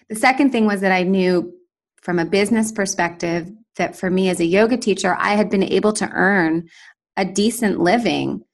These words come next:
as a teacher who was renting space and being independent. I think I taught only once for a period of about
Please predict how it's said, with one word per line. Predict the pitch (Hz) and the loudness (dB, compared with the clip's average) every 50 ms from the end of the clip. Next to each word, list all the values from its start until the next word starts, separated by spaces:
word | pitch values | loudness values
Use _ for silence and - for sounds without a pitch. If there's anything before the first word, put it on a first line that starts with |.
| _ _ _ _ _ _ _ _ _ _ _ _ _ _ - | _ _ _ _ _ _ _ _ _ _ _ _ _ _ -4
as | - 196 202 202 196 196 190 190 - _ - - | -2 0 2 0 0 -2 -6 -10 -16 _ -10 -10
a | 190 | -8
teacher | 190 - - 214 214 - 202 190 | -8 -4 -6 -6 -4 -4 -4 -6
who | 175 190 | -4 -4
was | 185 190 190 | -4 -4 -4
renting | 185 175 175 185 180 185 180 170 | -2 -2 -2 -2 -2 -2 -4 -4
space | 170 175 - 165 160 160 - | -4 -4 -6 -6 -6 -4 -4
and | 160 165 151 | -6 -6 -4
being | 160 160 156 156 | -4 -4 -4 -4
independent. | 139 160 151 160 151 - - 151 156 135 - - - - - - _ _ _ _ _ _ _ _ _ _ _ _ _ _ _ _ _ _ _ - - - - | -4 -6 -8 -8 -10 -12 -10 -8 -6 -6 -8 -10 -16 -18 -20 -20 _ _ _ _ _ _ _ _ _ _ _ _ _ _ _ _ _ _ _ -20 -20 -14 -8
I | 185 208 220 | -6 -6 -4
think | 220 277 285 302 320 | -2 0 0 2 2
I | 339 339 | 0 0
taught | 339 - - 233 220 220 - | 0 -2 -2 -2 -2 -2 -2
only | - 208 208 208 202 196 190 | -2 0 2 2 0 0 -2
once | 180 - 170 180 180 175 165 160 151 - - | -4 -4 -4 -2 -2 -2 -2 -2 -4 -6 -10
for | - - 175 170 | -8 -6 -4 -4
a | 165 | -4
period | 165 - - 180 185 185 185 | -6 -6 -4 -2 -2 -2 -2
of | 165 | -4
about | 175 165 170 - - 170 - - | -4 -4 -4 -2 -2 -2 -4 -6